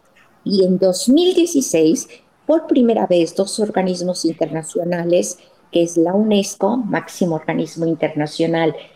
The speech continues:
dedicado a la educación, y la ocde, se fusionan para emitir una recomendación al mundo alusiva a las habilidades sociales y emocionales.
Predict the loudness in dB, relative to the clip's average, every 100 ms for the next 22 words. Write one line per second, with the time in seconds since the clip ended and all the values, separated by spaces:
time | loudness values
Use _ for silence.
0 | _ _ 0 0 0 0 0 0 0 -2
1 | -2 -8 0 0 0 -6 -6 0 2 4
2 | 2 0 0 0 0 -12 -20 -18 -10 -2
3 | 0 0 -2 0 0 2 -2 -6 -10 _
4 | _ _ -4 0 2 4 4 2 2 4
5 | 6 4 2 -2 0 0 0 -2 -4 0
6 | 2 2 -4 -10 _ _ -2 0 4 4
7 | 6 6 4 2 0 -4 _ -20 _ 0
8 | 0 0 0 0 2 0 -2 -8 _ -6
9 | -4 -4 -4 -2 -2 -2 0 2 2 0
10 | 0 -2 -2 -2 0 2 2 0 -2 -4
11 | -2 -2 -2 0 -2 0 -2 -2